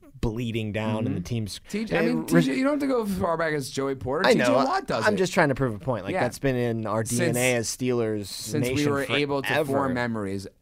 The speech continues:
Speaker 2: as Steelers fans.
Speaker 1: Uh, you know, 'cause, uh, think about how it kills the drive.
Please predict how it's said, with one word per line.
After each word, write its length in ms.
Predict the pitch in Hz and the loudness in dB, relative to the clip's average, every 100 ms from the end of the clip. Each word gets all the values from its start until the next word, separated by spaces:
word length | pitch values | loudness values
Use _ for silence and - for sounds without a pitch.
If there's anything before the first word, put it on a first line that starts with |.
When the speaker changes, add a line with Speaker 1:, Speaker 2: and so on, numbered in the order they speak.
| - | -8
Speaker 2:
as 240 | 110 104 | -6 -6
Steelers 300 | 113 98 92 | -6 -8 -8
fans. 160 | - - 139 | -16 -12 -10
Speaker 1:
Uh, 40 | 113 | -6
you 140 | 143 | -4
know, 360 | 147 147 120 131 | -4 -4 -6 -8
'cause, 180 | 143 135 | -8 -8
uh, 40 | 139 113 107 95 | -8 -14 -16 -14
think 180 | - 170 | -2 0
about 220 | 139 107 107 | 2 0 -2
how 140 | 113 | -2
it 80 | 101 | -4
kills 260 | 123 120 | -4 -4
the 60 | 110 | -6
drive. 240 | 107 104 | -10 -10